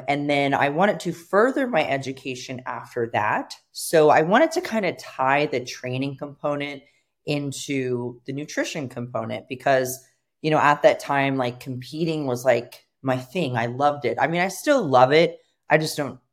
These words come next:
I just don't do it anymore. Um, so I decided, I'm like, "I'm gonna get my master's degree in exercise science and advanced nutrition."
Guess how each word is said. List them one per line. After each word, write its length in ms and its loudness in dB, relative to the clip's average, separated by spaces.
I 80 0
just 200 -4
don't 180 -12
do 160 -4
it 80 -2
anymore. 580 -4
Um, 260 4
so 240 2
I 140 6
decided, 500 2
I'm 100 -8
like, 260 -6
"I'm 160 0
gonna 180 -2
get 320 0
my 140 0
master's 600 -2
degree 460 -4
in 420 -6
exercise 680 -4
science 400 -8
and 80 -6
advanced 460 -8
nutrition." 460 -4